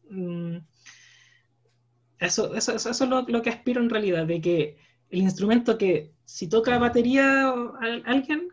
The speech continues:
que, que lo aproveche al máximo la técnica, que, que pueda hacer cosas bastante lindas, porque muchas veces se piensa de que el que toca más rápido es el mejor músico, y,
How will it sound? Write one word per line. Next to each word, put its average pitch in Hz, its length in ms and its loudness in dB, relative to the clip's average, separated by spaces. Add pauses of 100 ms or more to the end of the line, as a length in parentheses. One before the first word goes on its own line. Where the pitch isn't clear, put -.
que, 202 200 -2
que 220 80 0
lo 196 80 2
aproveche 214 300 2
al 208 80 0
máximo 220 520 0
la 180 120 0
técnica, 202 800 0
que, 175 340 -2
que 175 120 -4
pueda 208 240 -2
hacer - 240 -6
cosas 214 380 -4
bastante 202 420 -4
lindas, 254 380 -4
porque 196 260 -4
muchas 202 280 -4
veces 208 220 -6
se 185 120 -6
piensa 190 340 -4
de 180 140 -2
que 170 100 -2
el 165 120 -6
que - 80 -6
toca 180 240 -4
más 185 160 -2
rápido 208 400 -2
es 196 100 -6
el 185 100 -4
mejor 185 280 -6
músico, 208 500 -2
y, 185 480 -4